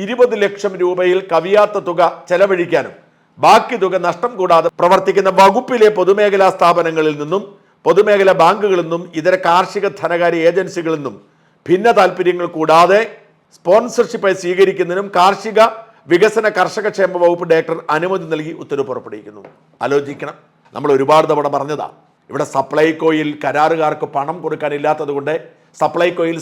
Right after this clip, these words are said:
സാധനങ്ങളില്ല, സപ്ലൈകോയിലെ ഷെൽഫുകളൊക്കെ ശൂന്യമാണ്. അതിൻ്റെ ചിത്രങ്ങൾ എടുക്കുന്നത് വിലക്കിയിരിക്കുകയാണ് ശ്രീറാം വെങ്കിട്ടരാമൻ എന്ന സപ്ലൈകോ ഡയറക്ടർ. സമസ്ത മേഖലകളിലും പെൻഷൻ അടക്കം മുടങ്ങിക്കിടക്കുന്നു. ലൈഫ് മിഷനിൽ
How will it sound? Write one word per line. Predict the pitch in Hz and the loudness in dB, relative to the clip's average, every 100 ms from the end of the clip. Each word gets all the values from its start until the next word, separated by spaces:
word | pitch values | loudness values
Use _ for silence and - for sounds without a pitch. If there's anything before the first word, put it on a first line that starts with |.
| 156 | -4
സാധനങ്ങളില്ല, | 151 170 180 165 127 - - _ _ - | -2 0 -2 -4 -8 -14 -20 _ _ -10
സപ്ലൈകോയിലെ | 175 180 190 190 185 180 175 | -4 2 2 2 0 -2 -2
ഷെൽഫുകളൊക്കെ | 170 165 202 185 175 175 170 - - | -4 -4 -4 -4 -2 -4 -4 -12 -8
ശൂന്യമാണ്. | 170 175 170 87 82 _ _ _ - | -6 -4 -4 -6 -16 _ _ _ -2
അതിൻ്റെ | 170 190 196 | 2 2 2
ചിത്രങ്ങൾ | 190 214 214 214 180 | 0 0 -2 0 -2
എടുക്കുന്നത് | 175 170 160 - | -4 -4 -6 -4
വിലക്കിയിരിക്കുകയാണ് | 165 170 175 175 170 160 147 - _ - | -2 -2 -2 -6 -4 -4 -4 -10 _ -14
ശ്രീറാം | 147 160 170 160 | -6 -2 0 -2
വെങ്കിട്ടരാമൻ | 156 151 151 147 143 147 151 | -8 -8 -6 -6 -8 -14 -14
എന്ന | 139 139 139 _ - | -10 -10 -12 _ -8
സപ്ലൈകോ | 135 143 147 139 135 | -8 -4 -6 -4 -6
ഡയറക്ടർ. | 123 113 104 101 95 _ _ _ _ 147 | -8 -8 -12 -16 -16 _ _ _ _ -4
സമസ്ത | 180 196 220 | -2 2 2
മേഖലകളിലും | 202 196 208 180 160 143 123 | 2 0 0 -2 -4 -6 -4
പെൻഷൻ | 156 170 196 190 | -4 -4 -6 -4
അടക്കം | 165 165 151 - | -4 -6 -14 -12
മുടങ്ങിക്കിടക്കുന്നു. | 143 139 127 - 110 107 95 _ _ _ _ _ _ 135 | -10 -10 -10 -14 -16 -18 -20 _ _ _ _ _ _ 0
ലൈഫ് | 165 165 170 | 0 0 -8
മിഷനിൽ | 170 165 156 | -6 -6 -6